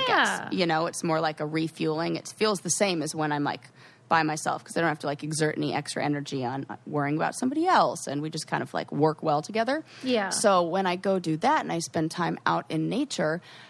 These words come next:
Speaker 1: it, like, refuels me and gives me all the energy I need to then f-,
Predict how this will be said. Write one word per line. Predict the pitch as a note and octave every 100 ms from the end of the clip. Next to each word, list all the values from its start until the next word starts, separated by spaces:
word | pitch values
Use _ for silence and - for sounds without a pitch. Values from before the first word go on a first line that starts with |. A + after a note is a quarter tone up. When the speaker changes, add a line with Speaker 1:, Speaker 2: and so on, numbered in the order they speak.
| - -
Speaker 1:
it, | A#3 -
like, | G3+ G3+ F#3 - - - - F#3+ E3+ - -
refuels | G3+ C#4+ C#4+ A#3+ C4 D#4 -
me | E3 E3
and | E3 F3+
gives | G3 G3+ G3 G3+
me | F#3 F3+ F3+ - - - _ _ -
all | G#3 C4 C#4
the | C4
energy | G#3 G#3 G#3 F#3+
I |
need | F3 F3 G3
to | F#3+ F3+
then | F3 E3+
f-, | -